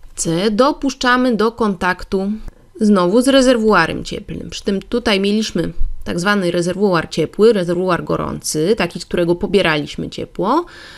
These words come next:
a teraz będziemy mieć tak zwany rezerwuar chłodny. To oczywiście tylko nazewnictwo.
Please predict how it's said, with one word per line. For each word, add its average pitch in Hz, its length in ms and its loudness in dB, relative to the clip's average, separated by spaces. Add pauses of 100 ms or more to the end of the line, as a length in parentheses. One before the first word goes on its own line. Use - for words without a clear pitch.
(160)
a 320 160 2
teraz 254 400 0
będziemy 226 420 4
mieć 196 240 -2
tak 190 200 -4
zwany 180 460 -2 (440)
rezerwuar 208 600 2
chłodny. 160 840 2 (380)
To 233 60 -2
oczywiście 202 440 2
tylko 175 200 -2
nazewnictwo. 202 840 2